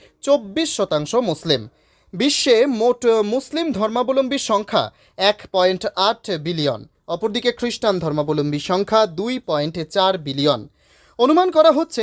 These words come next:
দু হাজার পঞ্চাশ সালে নাগাদ মুসলিমদের সংখ্যা পৌঁছে যাবে খ্রিস্টানদের কাছাকাছি। এই সময়টাতে তিয়াত্তর শতাংশ হারে বুদ্ধি-, এই সময়টাতে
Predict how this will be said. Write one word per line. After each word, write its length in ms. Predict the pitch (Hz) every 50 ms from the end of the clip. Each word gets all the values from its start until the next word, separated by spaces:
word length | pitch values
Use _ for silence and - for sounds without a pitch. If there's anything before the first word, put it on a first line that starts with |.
| 247
দু 100 | 226 233
হাজার 260 | 208 233 233 226 233 233
পঞ্চাশ 380 | - 233 240 247 240 311 320 - -
সালে 180 | 311 294 294 294
নাগাদ 360 | 262 220 196 285 190 208 214 -
মুসলিমদের 600 | 214 196 190 208 - - 220 220 208 190 208 202
সংখ্যা 420 | 196 - 202 185 202 196 - 233 220
পৌঁছে 360 | 226 - 202 226 220 - 240 180
যাবে 220 | 156 139 151 170 202
খ্রিস্টানদের 580 | - - 233 208 - - 226 208 208 202 202
কাছাকাছি। 540 | 190 143 127 - 160 135 151 151 151 - 139 113 - - - - - - - - -
এই 140 | 196 196 202
সময়টাতে 500 | - 233 220 226 262 277 285 277 - 196 214
তিয়াত্তর 500 | 214 - 262 269 294 285 294 - 320 311
শতাংশ 460 | - - 240 - 226 226 226 - -
হারে 280 | 220 196 180 165 196 214 220 220 - _ _ _ - 175 165 156 147 151
বুদ্ধি-, 460 | 208 254 214 190 175 202 285 285 - - - - - - - - _ _ - _ _ - _ _ - - _ - - - - - - - - - - - - - - - - - - - - - - -
এই 120 | 220 220 233
সময়টাতে 460 | - 277 269 294 330 320 339 330